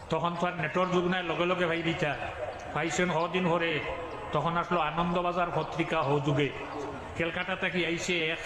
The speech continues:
সপ্তাহ পরে দেখা যায় যে ও সময় আগুন লাগলো বাদে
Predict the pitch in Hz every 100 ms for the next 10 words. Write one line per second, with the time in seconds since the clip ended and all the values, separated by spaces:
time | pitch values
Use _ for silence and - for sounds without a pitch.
0 | - - - - - 175 165 170 160 156
1 | 160 160 160 214 - 160 - - 147 185
2 | 220 202 196 175 160 160 180 175 165 -
3 | 156 147 143 165